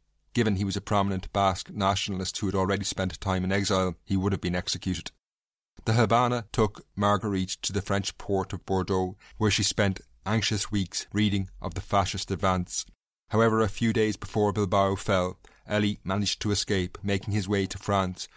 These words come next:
where he was reunited with Marguerite and their family. The Gallastegis were unlike many Basque refugees in that they had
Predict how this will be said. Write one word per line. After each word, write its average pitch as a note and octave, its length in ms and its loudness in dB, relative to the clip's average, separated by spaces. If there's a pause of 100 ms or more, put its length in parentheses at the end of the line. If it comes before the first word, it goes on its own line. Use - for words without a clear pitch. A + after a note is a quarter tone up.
(240)
where G2 140 0
he F2+ 100 -2
was F2+ 140 -2
reunited G2 520 0 (100)
with F#2+ 120 -6
Marguerite F#2+ 640 0
and F2 120 -6
their F2 80 -2
family. G2 460 0 (680)
The A2 80 -4
Gallastegis C3 720 2
were A#2 160 -4
unlike A2 360 0
many G#2 240 2
Basque F#2 380 0
refugees F#2 680 -2
in G#2 120 -4
that G2 160 0
they G#2 140 2
had G2 400 -2